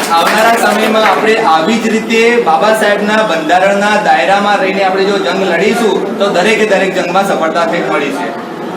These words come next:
એટલે આપણે કોઈ હો હલ્લા કરવાની, તોડફોડ કરવાની કે બંધારણના બા-, દાયરા બહાર જવાની જરૂર નથી. બધું બંધારણની અંદર જ છે.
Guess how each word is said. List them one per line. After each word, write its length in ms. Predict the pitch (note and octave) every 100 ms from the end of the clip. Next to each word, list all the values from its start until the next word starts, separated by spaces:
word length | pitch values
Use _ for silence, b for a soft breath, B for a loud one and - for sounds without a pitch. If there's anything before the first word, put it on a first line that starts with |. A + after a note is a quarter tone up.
| - D3
એટલે 460 | F3 G3+ G#3 G#3 D#3+ - - - F3+
આપણે 260 | D3+ F#3+ G3+
કોઈ 280 | F#3+ G3+ G#3
હો 160 | F#3+ G3
હલ્લા 260 | F#3+ F#3+
કરવાની, 480 | G3 F#3+ F#3+ G3 G3 - F#3+ E3
તોડફોડ 300 | E3+ F#3+ G3
કરવાની 340 | F#3+ F#3+ G3
કે 80 | G3
બંધારણના 560 | F#3+ D#3 F3+ F#3 F#3+
બા-, 180 | F3 -
દાયરા 280 | D#3+ E3 F3+
બહાર 140 | F3+ F3+
જવાની 340 | F3 F3 F3+
જરૂર 220 | F3 F#3+
નથી. 340 | F#3 - A3+ - -
બધું 300 | F3+ F3+ B3
બંધારણની 580 | A3 G#3+ A3 A3 A#3 A#3
અંદર 300 | A3 G#3 G#3+
જ 100 | G#3+
છે. 420 | - - - -